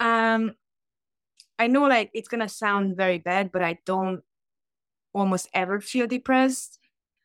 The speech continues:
I do feel sad sometimes, but I think it's a normal thing. Uh, a-, and we can be happy if we don't feel sad. You need to, like, have the balance. This is something they never tell you.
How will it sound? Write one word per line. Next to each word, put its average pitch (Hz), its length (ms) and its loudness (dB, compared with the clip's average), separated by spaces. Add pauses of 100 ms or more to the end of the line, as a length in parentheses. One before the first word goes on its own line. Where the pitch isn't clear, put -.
I 190 240 -2
do 226 180 -2
feel 175 260 -2
sad - 480 -6 (380)
sometimes, 180 640 -4
but 208 120 0
I 202 60 0
think 202 260 -6
it's 190 140 -8
a 180 40 -4
normal 180 320 -2
thing. 214 340 -4 (380)
Uh, 190 380 0 (440)
a-, 170 140 -6 (120)
and 190 360 0 (200)
we 196 120 -2
can 208 240 0
be 190 120 0
happy 190 360 -4
if - 160 -14
we 185 60 -6
don't 175 260 0
feel 170 160 -2
sad. 202 400 0
You 196 60 -2
need 190 200 -4
to, 180 80 -4
like, 165 220 -2
have 175 220 -4
the - 60 -4
balance. 165 680 -6 (360)
This 196 120 -6
is 202 140 -4
something 190 420 0
they 180 120 -2
never 180 220 2
tell 175 260 -2
you. 240 260 0